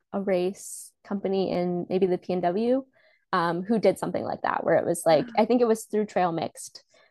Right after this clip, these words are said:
Speaker 1: um, which is the company that we were chatting about earlier. But, um,
Speaker 2: Makes sense.
Speaker 1: they did, like, a, a race,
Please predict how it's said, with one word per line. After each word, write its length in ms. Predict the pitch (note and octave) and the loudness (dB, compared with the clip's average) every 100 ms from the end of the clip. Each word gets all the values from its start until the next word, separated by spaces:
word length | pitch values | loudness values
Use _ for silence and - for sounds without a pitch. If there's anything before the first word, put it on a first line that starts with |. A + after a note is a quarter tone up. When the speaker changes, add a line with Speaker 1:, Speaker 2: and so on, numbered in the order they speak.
| - | 0
Speaker 1:
um, 260 | G3 E3+ E3+ | 4 6 4
which 160 | E3 F#3+ | 2 2
is 180 | F3 | 0
the 240 | - - F3 | -2 0 0
company 300 | F3 E3 E3+ | -2 -4 -2
that 160 | - | 0
we 80 | F3 | 0
were 100 | E3+ | -6
chatting 240 | - E3 E3 | -4 -4 -4
about 140 | - | 0
earlier. 440 | F#3 F3 E3 F3 G3+ | 2 4 4 2 4
But, 140 | F3 | 4
um, 200 | D#3+ D3+ E3 | 4 2 -4
Speaker 2:
Makes 100 | - | 0
sense. 60 | |
Speaker 1:
they 540 | F#3 F3 F3 F3 E3+ - F#3 | 2 2 0 -4 -6 -10 0
did, 220 | G3+ F#3+ | 4 4
like, 200 | E3+ F3 | 4 2
a, 240 | E3+ D#3+ - | 2 2 0
a 80 | E3 | -2
race, 540 | D#3+ D3+ F#3 - - | 0 -2 -2 -8 -10